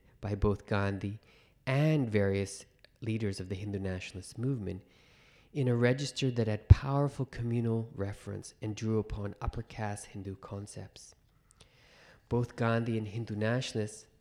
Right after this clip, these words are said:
nationalists like Doctor Keshav Baliram Hedgawar, Madhav Govalkar, Vinayak, uh, Savarkar, among others,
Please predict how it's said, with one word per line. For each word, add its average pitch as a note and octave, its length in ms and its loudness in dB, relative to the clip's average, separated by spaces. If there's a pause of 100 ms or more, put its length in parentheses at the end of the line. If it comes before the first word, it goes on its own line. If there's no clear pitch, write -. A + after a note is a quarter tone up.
(260)
nationalists A#2 840 -4
like G#2 240 -6 (400)
Doctor G#2+ 360 -4
Keshav G2+ 500 -4
Baliram F#2+ 580 -2
Hedgawar, F#2+ 640 -4 (800)
Madhav G#2+ 460 0
Govalkar, G2 720 -2 (760)
Vinayak, A#2+ 540 4 (320)
uh, G#2 160 -2
Savarkar, A2 720 -2
among G#2+ 400 -6
others, G#2 500 -6